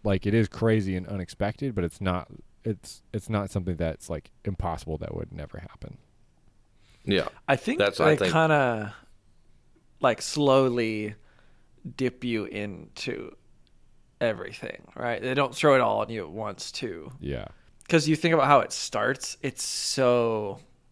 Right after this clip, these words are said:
Speaker 3: I don't know, it's very relaxed, where he's
Speaker 1: Yeah.
Speaker 3: going in, he's doing piano lessons, and then, oh, there's a gig at the bar, like, he'll go do that. And then, oh, this,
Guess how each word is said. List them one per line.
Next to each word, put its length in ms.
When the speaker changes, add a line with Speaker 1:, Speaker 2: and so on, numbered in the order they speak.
Speaker 3:
I 140
don't 120
know, 60
it's 140
very 540
relaxed, 880
where 140
he's 400
Speaker 1:
Yeah. 140
Speaker 3:
going 300
in, 300
he's 200
doing 240
piano 580
lessons, 920
and 120
then, 160
oh, 320
there's 180
a 60
gig 360
at 100
the 100
bar, 720
like, 240
he'll 160
go 180
do 220
that. 600
And 220
then, 640
oh, 380
this, 240